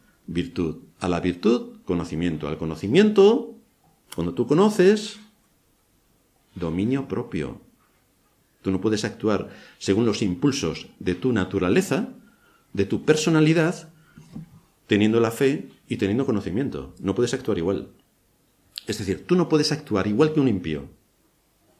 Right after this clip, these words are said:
Ni siquiera en las cosas más triviales. No puedes actuar igual. Si de impío eras un payaso, cuando eres convertido no puedes seguir siendo un payaso.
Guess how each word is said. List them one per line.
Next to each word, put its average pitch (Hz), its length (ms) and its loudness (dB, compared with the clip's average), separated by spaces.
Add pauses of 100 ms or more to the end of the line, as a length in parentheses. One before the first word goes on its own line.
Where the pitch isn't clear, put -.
(120)
Ni 113 100 0
siquiera 160 260 4
en 151 60 6
las 131 100 0
cosas 131 260 -2
más 117 180 -4
triviales. 76 540 -4
No 101 100 0
puedes 110 220 -2
actuar 135 260 -2
igual. 127 340 -2 (120)
Si 107 260 2
de 104 120 6
impío 104 320 6
eras 143 200 4
un 147 140 0
payaso, 180 500 4 (380)
cuando 104 200 4
eres 151 140 6
convertido 160 520 4
no 131 120 2
puedes 139 200 6
seguir 117 160 4
siendo 104 180 2
un 95 80 0
payaso. 87 440 -4